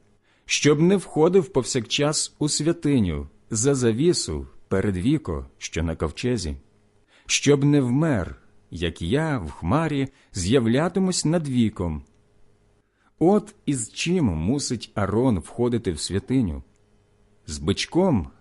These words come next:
на жертву за гріх та з бараном на всепалення.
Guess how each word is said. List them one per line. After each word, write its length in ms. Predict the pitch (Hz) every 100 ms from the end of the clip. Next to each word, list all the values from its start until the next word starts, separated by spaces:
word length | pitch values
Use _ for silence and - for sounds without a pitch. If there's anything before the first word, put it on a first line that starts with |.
| -
на 180 | 92 117
жертву 460 | 110 120 90 87
за 160 | 90 123
гріх 400 | 113 120 78 - _ _ _ -
та 160 | 131
з 100 | 151
бараном 720 | 135 175 156 131 165 165 160 -
на 240 | 107 98
всепалення. 960 | 156 - 156 - 120 101 85 71 69 67